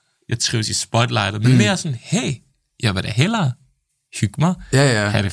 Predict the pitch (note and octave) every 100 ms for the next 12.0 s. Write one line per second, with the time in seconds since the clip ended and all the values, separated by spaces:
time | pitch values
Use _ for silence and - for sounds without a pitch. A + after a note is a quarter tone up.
0 | - - C#3+ C3+ A#2 - A2 A#2+ A#2+ A#2
1 | C3+ D#3 E3+ - D3+ D3 C#3+ C#3 C3+ C3
2 | G2+ - - D3 - - A#2+ - - A2+
3 | A2+ B2+ C#3 C#3 - G#2 A#2+ G#2+ G#2 G#2
4 | A#2+ A2+ G#2+ G#2 G#2+ B2+ C3+ - B2+ A#2+
5 | A2+ A#2+ A#2+ G2 G2+ - - - A2 G#2
6 | A#2+ C#3 C3+ C3 B2+ B2+ B2+ - C3 A#2
7 | - - - A#2 A#2+ A#2+ B2 A#2 - C3+
8 | D3 - C3 C3 B2 B2 E2 G2+ - -
9 | - D#3 - G2+ F#2+ - A2+ _ _ -
10 | F#2+ F#2+ _ _ - - A2 G#2 G#2+ A#2+
11 | D#2+ - A2+ G#2+ G#2 A2 - G2 G#2